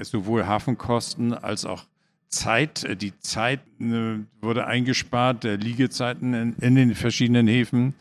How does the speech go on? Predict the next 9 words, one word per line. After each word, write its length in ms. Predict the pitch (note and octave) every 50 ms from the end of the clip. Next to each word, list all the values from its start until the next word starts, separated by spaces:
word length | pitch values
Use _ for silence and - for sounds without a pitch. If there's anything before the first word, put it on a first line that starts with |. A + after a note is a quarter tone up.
| _ _ _ _ _ _ _ _ _
Und, 360 | - A#2 A#2 A#2 A#2 A2+ G#2 G#2
äh, 140 | A2+ A2+ G2+ -
das 140 | G2+ G2+
Schiff 240 | - - C3 - -
brauchte 320 | - G#2+ A2+ A2+ - - A#2
ja 100 | G#2+ G2+
auch 80 | -
keine 300 | - - A2 G#2 G2+ G2
Bunkerkosten. 880 | - - A#2 A#2 A#2+ C3 A#2+ - - C3 B2 - - - C3 C#3 D3